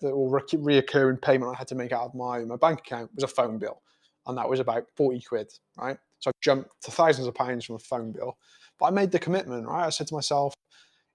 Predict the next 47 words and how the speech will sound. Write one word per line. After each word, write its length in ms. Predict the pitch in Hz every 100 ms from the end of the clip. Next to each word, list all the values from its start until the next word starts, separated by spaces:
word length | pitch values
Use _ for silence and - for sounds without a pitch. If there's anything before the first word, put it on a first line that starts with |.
| _
you 80 | 135
know, 200 | 170 165 -
"I 60 | 143
want 160 | 139
a 80 | 135
nice 180 | 127 123
car. 480 | - 175 175 160 -
I'm 400 | 135 127 127 131
fucking 540 | 131 151 135 123 120 127
working 320 | 143 135 139
every 260 | 139 135 131
hour 140 | 127
God 100 | 127 -
sends 600 | - 147 147 147 143 - _ _ -
to, 120 | 143
to 160 | 135 -
pay 240 | - 151
for 140 | 165 104
this 180 | 78 - - - -
stuff." 240 | 170 165 -
And 120 | 147
I, 20 | 143 _
you 80 | - -
know, 140 | 151 151 _ _ _ _ _ _ -
I 60 |
was, 140 | 139 131
again, 360 | 160 131 104 - _
keeping 260 | - 113 127
up 60 | 160
with 120 | 127
the 40 | -
Joneses, 300 | 160 143 110
right? 180 | - 147 -
Feeding 300 | 156 147 143
the 80 | 135
ego, 500 | 143 151 139 117 113 127 170
having 220 | 143 143
a 40 |
nice 240 | 135 143 139
sporty 400 | - 147 143 135
car 260 | 151 135
to 100 | 127
show 180 | - 139
how 120 | 123 131 -
successful 400 | - - - 135
I 80 | 113 - -
was. 180 | -